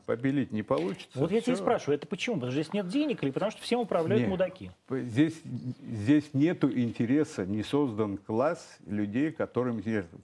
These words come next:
Speaker 1: Пропали параноики. Вот, э, Кулистиков был параноик от телевидения, понимаешь? Вот он был параноик. Вот я его четко, хорошо знаю. Он был реальный параноик.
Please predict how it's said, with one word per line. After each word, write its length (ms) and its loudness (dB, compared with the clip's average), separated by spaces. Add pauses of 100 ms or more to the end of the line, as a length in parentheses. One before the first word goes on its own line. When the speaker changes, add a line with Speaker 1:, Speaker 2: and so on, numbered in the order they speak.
(120)
Speaker 1:
Пропали 760 2 (300)
параноики. 800 2
Вот, 260 -2 (600)
э, 120 -8 (760)
Кулистиков 580 2
был 240 4
параноик 880 4 (140)
от 240 0
телевидения, 800 2
понимаешь? 440 -4
Вот 140 -4
он 220 0
был 160 4
параноик. 880 4 (220)
Вот 180 -4
я 200 8
его 220 4
четко, 460 0
хорошо 420 0
знаю. 540 -2 (960)
Он 180 4
был 180 6
реальный 520 8
параноик. 640 4